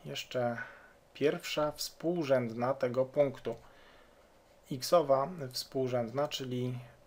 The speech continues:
ta liczba, no a druga współrzędna też ją zapiszemy, ale nie będzie potrzebna. Uwaga, przyjmujemy tutaj oczywiście dwójkę.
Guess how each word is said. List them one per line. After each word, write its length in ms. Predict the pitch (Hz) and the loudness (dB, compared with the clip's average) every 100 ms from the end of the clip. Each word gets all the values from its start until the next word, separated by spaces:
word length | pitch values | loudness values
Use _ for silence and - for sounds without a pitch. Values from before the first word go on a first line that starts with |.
| - | 2
ta 120 | 139 | 2
liczba, 520 | 123 123 120 147 190 190 - | 2 -2 0 2 0 -6 -8
no 60 | 151 | -4
a 80 | 131 | -2
druga 300 | 143 156 139 | -2 0 -2
współrzędna 680 | - - 131 135 120 117 | -2 -6 -2 -2 -2 -4
też 240 | 113 165 127 | -4 -8 -6
ją 120 | 117 | -6
zapiszemy, 460 | 120 120 - 147 | -6 -6 -4 -2
ale 160 | 147 147 | 4 6
nie 120 | 143 | 8
będzie 240 | 123 123 123 | 6 2 0
potrzebna. 400 | 117 - 117 120 - - - - - - | 0 0 -2 -6 -10 -16 -14 -14 -14 -10
Uwaga, 400 | 147 175 139 120 - 139 | 8 10 12 8 4 -6
przyjmujemy 600 | - 202 208 156 165 156 | -2 2 4 4 4 2
tutaj 240 | 135 147 143 | 2 2 2
oczywiście 760 | 131 131 135 - 135 127 123 123 - | 2 -4 -6 -4 2 2 0 -6 -10
dwójkę. 920 | 131 120 120 123 113 - 117 117 180 | -8 -4 0 0 2 6 6 6 0